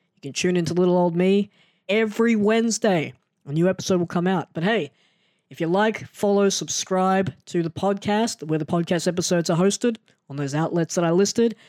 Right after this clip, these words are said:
you will be notified every Wednesday at midnight. Yeah, midnight Tuesday, come Wednesday, you will be notified. You'll have that new episode sitting there waiting to go when you awake. Hell, you might already be awake.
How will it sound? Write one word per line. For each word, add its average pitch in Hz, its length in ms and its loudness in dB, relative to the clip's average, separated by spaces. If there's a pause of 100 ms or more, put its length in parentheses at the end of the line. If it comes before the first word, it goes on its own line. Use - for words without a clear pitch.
(140)
you 175 200 2
will 185 100 4
be 185 160 0
notified 196 760 0 (220)
every 180 400 0
Wednesday 208 680 0 (100)
at 185 300 -4
midnight. 220 600 0 (520)
Yeah, 185 220 0
midnight 202 420 0
Tuesday, 233 480 0
come 208 300 -2
Wednesday, 226 580 0 (380)
you 170 160 2
will 175 60 2
be 180 120 2
notified. 185 460 2
You'll 160 80 2
have 165 140 0
that 175 120 0
new 196 140 4
episode 196 440 0
sitting 214 280 -2
there 202 200 2
waiting 185 340 0
to 180 100 -2
go 185 300 2
when 151 200 -6
you 165 160 0
awake. 180 520 0
Hell, 262 220 2
you 175 80 0
might 202 200 0
already 247 240 2
be 220 100 0
awake. 170 400 -2